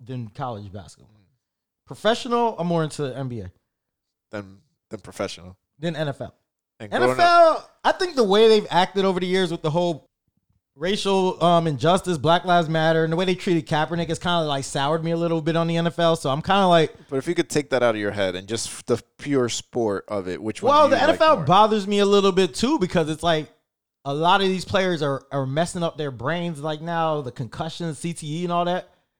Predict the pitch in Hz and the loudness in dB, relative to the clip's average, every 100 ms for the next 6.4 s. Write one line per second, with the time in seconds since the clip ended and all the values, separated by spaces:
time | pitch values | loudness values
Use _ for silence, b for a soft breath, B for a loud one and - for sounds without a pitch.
0 | _ _ 151 151 214 240 135 131 107 - | _ _ -8 2 2 2 0 -2 -2 -6
1 | - 160 202 269 226 - 147 180 - 139 | -6 0 4 4 4 0 -2 -2 -2 -6
2 | 165 196 226 220 233 220 165 - 226 185 | -6 -4 -4 -2 0 0 -2 0 -2 2
3 | 156 139 131 127 104 110 110 101 180 220 | 0 0 -6 -8 -10 -10 -6 -2 0 4
4 | 202 208 214 143 - 190 220 175 160 143 | 4 4 0 -2 -6 0 0 0 -2 -4
5 | 147 127 107 190 156 110 196 - - 143 | -8 -6 0 0 -2 -4 -4 -4 -14 -10
6 | 160 156 147 117 | -6 -4 -4 -6